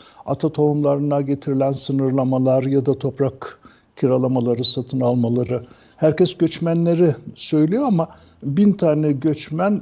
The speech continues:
e, yüz dönüm tarla almamıştır. Ama bir adam binlerce dönüm arazi almıştır. Ve bu, e, kendi arazisine ektiği, e,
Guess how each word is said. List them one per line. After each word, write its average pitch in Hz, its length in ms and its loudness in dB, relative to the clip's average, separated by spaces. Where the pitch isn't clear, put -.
e, 151 220 2
yüz 151 360 0
dönüm 156 200 2
tarla 151 380 0
almamıştır. 180 880 -2
Ama 147 460 -4
bir 165 100 2
adam 131 540 0
binlerce 151 720 0
dönüm 131 280 -4
arazi 175 500 2
almıştır. 110 760 -4
Ve 147 240 2
bu, 156 520 0
e, 151 40 -16
kendi 170 540 0
arazisine 151 580 0
ektiği, 139 880 0
e, 139 80 0